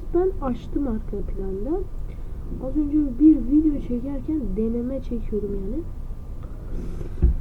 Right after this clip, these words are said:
Deneme videosu çekersen, e, şöyle göstereyim sizlere. Evet,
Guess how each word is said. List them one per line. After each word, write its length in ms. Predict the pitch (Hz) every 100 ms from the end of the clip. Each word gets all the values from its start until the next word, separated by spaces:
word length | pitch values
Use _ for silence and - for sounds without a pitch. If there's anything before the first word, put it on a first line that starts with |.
| - - -
Deneme 260 | 302 311
videosu 440 | 311 311 320 - -
çekersen, 680 | 320 320 311 - 277 339 - - - - - - - - - - 415
e, 40 | 403 381 254 -
şöyle 240 | - 359 220
göstereyim 520 | 196 - 190 185 185
sizlere. 500 | 165 - 196 214 294 - - - - - - - - - - - - - - - - - - -
Evet, 300 | 320 -